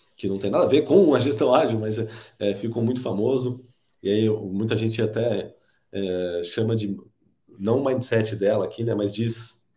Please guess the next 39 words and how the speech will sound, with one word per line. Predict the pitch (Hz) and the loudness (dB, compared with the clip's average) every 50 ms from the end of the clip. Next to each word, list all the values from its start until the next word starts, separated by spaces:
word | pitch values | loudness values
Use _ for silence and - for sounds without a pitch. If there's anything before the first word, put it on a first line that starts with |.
| - - | -12 -8
o, | 92 95 - 104 | -8 -6 -4 -4
o | 98 | -2
conceito | - 110 110 - 110 107 110 | -2 -2 -2 0 -2 -2 -2
dela, | - 104 120 123 113 - - - - - - - _ | 0 2 2 2 0 -2 -6 -10 -20 -20 -20 -14 _
mas | 101 98 - | -6 -6 -4
traz | - 113 117 127 123 | 0 2 2 2 2
pra | - - 127 | 0 0 -2
um | 120 117 | -2 0
conceito | 117 110 113 - 123 123 123 113 | -2 -2 -2 0 -2 -2 -2 -4
chamado | - 110 110 117 117 107 | -6 -4 -4 -4 -4 -4
de | 104 107 | -4 -4
mindset | 104 117 156 156 143 - - 135 - - - 117 | -2 -2 0 -2 -2 -4 -4 -6 -6 -6 -4 -4
ágil, | 107 117 110 107 - 120 - | -2 -2 -2 -2 -4 -6 -4
né? | 117 117 113 - | -4 -4 -4 -4
Ou | - 120 131 | -4 -4 -4
você | 143 123 120 117 | -4 -4 -6 -6
tem | 127 123 | -4 -4
mindset | 123 120 117 113 117 113 - 104 | -4 -4 -4 -4 -6 -6 -6 -4
ágil, | 117 120 104 104 110 | -6 -6 -4 -4 -4
ou | 107 | -4
você | 107 - 107 | -4 -6 -4
não | 110 110 | -6 -6
tem | - 110 | -4 -4
mindset | 110 117 110 - 113 110 - 104 | -4 -4 -2 -2 -4 -4 0 0
ágil. | 104 104 - - - - - - - | 0 0 0 -4 -12 -20 -20 -18 -12
O | - - | -10 -6
que, | - - - - - _ - | -4 -4 -4 -6 -8 _ -20
na, | - - - - - - | -16 -6 -2 0 0 4
na | 123 135 131 | 4 2 4
prática, | - 135 143 - - - 104 92 - - _ _ _ _ _ _ _ _ _ _ _ - | 6 4 4 4 2 0 0 0 -2 -4 _ _ _ _ _ _ _ _ _ _ _ -14
é, | 104 101 90 90 90 92 95 95 98 101 - - | -10 -4 -4 -2 -2 -4 -4 -6 -8 -6 -4 -2
é | 107 | 0
mais, | 101 113 117 117 113 104 104 - - - - - - - - - - - - - | 4 4 4 6 6 4 2 2 0 -2 -4 -6 -10 -16 -18 -18 -18 -18 -12 -8
como | 110 | -4
é | 110 | -4
que | 123 | -2
eu | 113 | 0
posso | 117 113 110 104 | 0 0 0 0
dizer? | 98 92 98 95 90 80 - - | -2 0 2 2 2 2 -2 -8